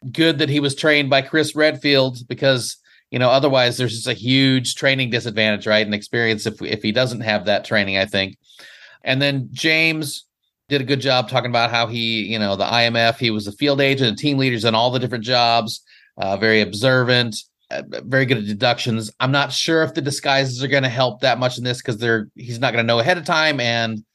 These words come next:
they're gonna see each other, and then there's no, he can't put on a disguise while <laughs> they see each other.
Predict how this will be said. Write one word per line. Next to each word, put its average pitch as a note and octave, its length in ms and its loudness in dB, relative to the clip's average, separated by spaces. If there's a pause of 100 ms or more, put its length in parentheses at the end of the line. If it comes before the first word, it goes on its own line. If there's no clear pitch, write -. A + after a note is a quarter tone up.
(300)
they're C3 160 2
gonna A2+ 160 2
see G#3 200 0
each C#3+ 160 2
other, B2+ 160 2
and A#2 100 0
then A2+ 180 0
there's A2+ 240 -2
no, A#2+ 280 -2
he A2+ 120 -10
can't A#2 220 -4
put B2+ 100 -2
on A2+ 140 2
a G#2 40 -2
disguise G#2+ 360 0
while A2 180 0
<laughs> - 80 -8
they C#3 120 0
see - 220 -4
each A#2+ 140 -6
other. A2 220 0